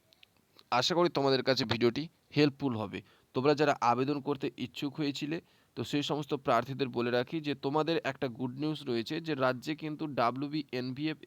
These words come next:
এবং হোমগার্ড পদে নতুন নিয়োগের বিজ্ঞপ্তি খুব শীঘ্রই আসতে চলেছে। সেটা তোমাদের দু হাজার চব্বিশের জানুয়ারি মাসের ফার্স্ট উইকে হয়তো চলে আসতে পারে, এমনটা কিন্তু আমরা আপডেট পেয়েছি। এখানে তোমাদের একটা আমি তথ্য বলে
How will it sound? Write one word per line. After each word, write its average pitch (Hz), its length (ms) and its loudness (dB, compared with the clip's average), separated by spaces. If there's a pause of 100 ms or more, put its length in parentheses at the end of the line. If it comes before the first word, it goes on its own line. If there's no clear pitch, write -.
এবং 127 180 -4 (580)
হোমগার্ড 160 520 2 (100)
পদে 127 260 0 (420)
নতুন 156 300 0
নিয়োগের 151 320 0
বিজ্ঞপ্তি 131 340 -6 (100)
খুব 147 100 -6 (100)
শীঘ্রই 135 360 -2 (180)
আসতে 131 280 -4
চলেছে। 113 260 -4 (100)
সেটা 143 200 -2 (100)
তোমাদের 135 300 -2 (840)
দু 123 180 -6
হাজার 135 220 2
চব্বিশের 135 480 -4
জানুয়ারি 127 380 0
মাসের 123 320 -2
ফার্স্ট 131 280 0
উইকে 127 280 -4
হয়তো 123 240 -4
চলে 117 200 2
আসতে 127 280 -2
পারে, 113 160 2 (420)
এমনটা 127 360 2
কিন্তু 123 220 -2
আমরা 117 120 2 (180)
আপডেট 117 240 0 (100)
পেয়েছি। 117 340 0 (680)
এখানে 175 300 0 (120)
তোমাদের 139 280 2 (220)
একটা - 200 -4 (100)
আমি 143 120 0 (100)
তথ্য 135 200 -6 (180)
বলে 127 160 2